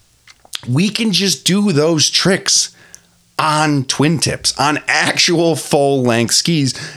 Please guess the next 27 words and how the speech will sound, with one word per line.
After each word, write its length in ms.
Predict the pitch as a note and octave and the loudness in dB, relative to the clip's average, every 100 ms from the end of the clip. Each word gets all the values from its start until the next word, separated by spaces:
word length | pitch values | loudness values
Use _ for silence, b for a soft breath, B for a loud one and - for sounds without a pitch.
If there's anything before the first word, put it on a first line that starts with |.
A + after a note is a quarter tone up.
| - | -2
And 160 | A3+ A3+ | 0 2
that's 320 | G#3 G#3 - | 0 0 0
the 80 | G3+ | 0
freestyle 600 | - F3 E3+ F3 D3+ C#3 | 0 0 2 2 2 2
skiing 360 | - C3+ B2+ | 2 2 2
that 160 | B2 - | 2 2
we've 260 | A#2 A#2 | 0 0
come 320 | - B2+ B2 A2+ | 0 2 2 0
to 140 | A#2+ | 0
know 420 | A2 A2+ G#2 G2+ - | 2 2 2 0 -2
and 200 | G#2 G2+ | 0 0
love 460 | G2+ F#2+ F#2 F2 - | 2 2 0 -2 -2
and 160 | G2+ | 0
enjoy 540 | G2 F#2 G#2 F#2+ F#2 F#2 | 0 0 0 0 0 0
now. 540 | F#2+ B2 F3 E2+ - B B B B - | 0 0 0 -2 -6 B B B B 0
So 360 | G#3 G3 - - b b b _ _ _ G1+ _ _ _ _ _ _ - - | 2 0 -4 -20 b b b _ _ _ -20 _ _ _ _ _ _ -12 -4
I 140 | F#3 | -2
have 280 | F#3 F#3+ D3+ | 0 0 0
to 160 | G3+ F#3 | 2 2
agree 400 | E3 G3 A#3+ E3+ | 2 2 2 2
with 200 | A#2+ A2+ | 2 2
Sir 300 | - A#2+ A2 | 2 2 0
James, 680 | E2 G#2+ G2+ G#2 B2 A#2+ - | 0 0 0 0 0 0 2
who 100 | A#2+ | 2
left 320 | A2+ G#2+ - | 2 0 0
this 180 | F#2+ - | 0 0
beautiful 880 | - G2+ A2 G2+ - G#2 G#2 G2 | 0 0 2 0 2 0 0 -2